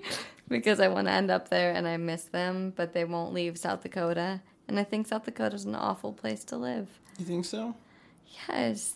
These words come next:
Speaker 2: Why?
Speaker 1: There's nothing to do for young people, so they all do, like, drugs and go to, like, meth and Adderall and, like,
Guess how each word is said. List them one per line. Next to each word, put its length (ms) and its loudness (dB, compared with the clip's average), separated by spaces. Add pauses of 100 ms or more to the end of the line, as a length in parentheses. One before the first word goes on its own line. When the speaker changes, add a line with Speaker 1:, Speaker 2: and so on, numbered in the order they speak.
Speaker 2:
Why? 100 4
Speaker 1:
There's 220 8
nothing 580 6
to 140 2
do 380 4
for 160 -2
young 320 2
people, 580 -2
so 260 -2
they 180 4
all 320 4
do, 520 0
like, 380 -2
drugs 440 4
and 360 -4 (100)
go 140 4
to, 100 0
like, 220 -2
meth 420 0
and 380 -4
Adderall 800 2
and, 160 -10
like, 340 -10